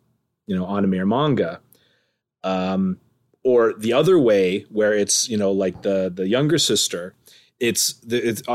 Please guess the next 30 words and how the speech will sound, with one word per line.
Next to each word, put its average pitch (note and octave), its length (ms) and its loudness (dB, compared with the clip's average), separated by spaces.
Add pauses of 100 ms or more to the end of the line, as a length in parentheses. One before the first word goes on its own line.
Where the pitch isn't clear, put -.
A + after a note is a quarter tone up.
(140)
al-, B2 220 0
almost, C#3+ 360 0
it's, A#2 280 -2
uh, A2 240 -4 (100)
very C#3 180 2
often C3+ 240 0
juxt-, B2 440 -4
it's A2+ 180 -2
sort C3 120 -2
of G#2+ 60 -2
juxt-, - 360 -4
juxtaposed G#2 720 0
where G#2 80 4
you, G#2 220 0
if C#3 180 0
you - 60 4
have B2 280 0
a A#2 40 -2
big A2+ 180 0
sister A2+ 260 -2
and B2+ 140 2
little B2+ 160 4
sister A2+ 340 0
in, G#2 80 2
like, G2+ 160 0
the G#2+ 80 -2
same G#2+ 220 0
kind G2+ 180 -2
of F#2+ 80 -2
scenario, A2 680 2